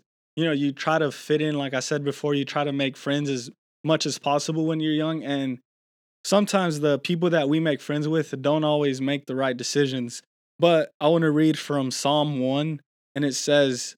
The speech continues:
Psalm one one, it says, Blessed is the one who does not walk um, in step with the wicked or stand in the way that, way that sinners take or sit in the company of mockers, but whose delight is in the law of the Lord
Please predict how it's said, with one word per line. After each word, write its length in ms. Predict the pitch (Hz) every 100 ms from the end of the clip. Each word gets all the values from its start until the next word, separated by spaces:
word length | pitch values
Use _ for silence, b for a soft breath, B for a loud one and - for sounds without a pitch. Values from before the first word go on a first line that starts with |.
| -
Psalm 300 | - 160 156
one 240 | 156 151
one, 200 | 135 135
it 80 | 127
says, 300 | - 139 131 - -
Blessed 360 | 139 165 175 175
is 220 | 170 151
the 100 | 143
one 240 | 139 151
who 160 | 147 143
does 220 | 139 131
not 240 | 143 139
walk 340 | 127 135 139 - _ _ _ _ _ _ _ -
um, 260 | 135 127
in 140 | 135 139
step 380 | - - 151 147
with 140 | 139
the 80 | 131
wicked 400 | 135 143 143 139
or 200 | 110 131
stand 380 | - - 139 147
in 80 | 139
the 100 | 127
way 280 | 131 135
that, 260 | 135 135 - _ _ _ _ _ _ _
way 300 | 143 151 165
that 200 | 180 151
sinners 420 | - 156 151 143
take 300 | - 147 147
or 100 | 143
sit 280 | 139 - 147
in 100 | 151
the 100 | 143
company 420 | - 143 139 147
of 160 | 135 123
mockers, 580 | 127 131 131 127 123 - _ _ _ _
but 320 | 160 156 151 - _ _ _
whose 200 | 165 147
delight 380 | 147 143 147 160
is 120 | 143
in 120 | 151
the 100 | 143
law 300 | 135 135 139
of 120 | 135 131
the 80 |
Lord 400 | 135 135 143 143